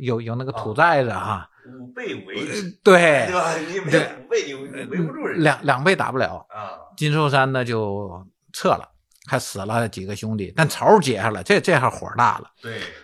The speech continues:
Speaker 1: 然后第二次呢，就是
Speaker 2: 我回去找人去，啊。
Speaker 1: 大年三十儿来了。
Speaker 2: 哦。
Speaker 1: 张作霖的兵呢，跟咱们的公司一样啊。
Speaker 2: 嗯。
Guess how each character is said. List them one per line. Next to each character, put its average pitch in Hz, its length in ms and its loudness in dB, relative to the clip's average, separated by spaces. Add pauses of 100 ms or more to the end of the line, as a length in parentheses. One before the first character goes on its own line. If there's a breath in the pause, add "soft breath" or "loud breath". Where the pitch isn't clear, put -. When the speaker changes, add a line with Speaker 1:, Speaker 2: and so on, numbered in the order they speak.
(100)
Speaker 1:
然 135 120 4
后 165 80 4
第 190 160 4
二 185 240 6
次 156 240 0
呢， 135 240 6
就 123 240 -2
是 107 320 -8
Speaker 2:
我 95 60 -20
回 156 160 -20
去 165 100 -18
找 - 140 -18
人 95 240 -16
去， - 340 -18
啊。 123 220 -14
Speaker 1:
大 - 180 -4
年 120 180 -6
三 131 200 -2
十 110 80 -4
儿 123 140 -2
来 92 200 -6
了。 98 100 -20 (560)
Speaker 2:
哦。 104 460 -12
Speaker 1:
张 190 220 6
作 214 100 8
霖 151 180 2
的 190 120 4
兵 165 200 0
呢， 151 280 4
跟 143 180 0
咱 127 140 0
们 139 100 -2
的 139 100 0
公 143 220 -4
司 131 160 -2
一 120 60 0
样 127 200 2
啊。 104 280 -2 (160)
Speaker 2:
嗯。 101 120 -16